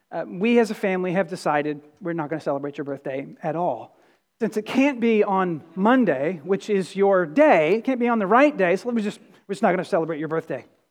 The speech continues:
That's scenario number one. Would you wanna live in that house for a week?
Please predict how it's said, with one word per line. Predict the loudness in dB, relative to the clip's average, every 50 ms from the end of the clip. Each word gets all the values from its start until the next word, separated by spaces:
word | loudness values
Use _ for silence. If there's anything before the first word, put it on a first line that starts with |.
| _ _ _ _ _ _ _ _ _ _ -18
That's | -16 -10
scenario | -4 0 0 2 2 2 2 2
number | 2 2 0 0 0 0
one. | 0 2 2 0 -2 -4 -10 -20 -20 -20 _ _ _ _ _ _ _ _ _ _ _ _ _
Would | -10 -8
you | -6
wanna | -4 -2
live | -2 -2 -2
in | -2
that | -2 -2 -2
house | -2 -4 -4 -6 -10
for | -12 -10 -8 -8 -8 -8
a | -8 -4
week? | -2 -2 -2 -2 -6